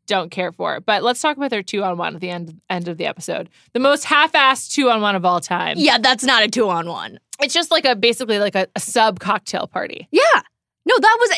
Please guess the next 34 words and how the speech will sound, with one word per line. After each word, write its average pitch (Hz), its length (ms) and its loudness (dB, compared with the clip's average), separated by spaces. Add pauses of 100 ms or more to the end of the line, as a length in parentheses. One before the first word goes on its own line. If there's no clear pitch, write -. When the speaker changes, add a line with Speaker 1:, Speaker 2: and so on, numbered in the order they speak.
(120)
Speaker 2:
it's 339 140 -4
being 453 340 0
billed 392 320 2
as 277 240 4
a 302 80 -2
two-on-one, 240 560 -2
but 208 140 -6
it's 196 160 -6
not. 175 260 -2 (320)
Speaker 1:
I 285 60 4
know. 277 280 2
I, - 140 -2 (340)
I 294 120 0
feel 339 340 -2
like 285 160 0
we've 247 100 -6
got, 240 240 0
we, 208 220 -6
they 208 160 -4
kind 208 240 -2
of, 185 80 -4
like, 180 280 -6 (360)
cheaped 208 260 -4
out 233 240 4
on 165 80 -2
it. 151 60 -4
Are 104 80 -4
we 196 80 -4
not 202 220 0
gonna 202 160 -6
get 190 100 -2
a 185 60 0
real 202 240 -4
two-on-one? 320 580 -2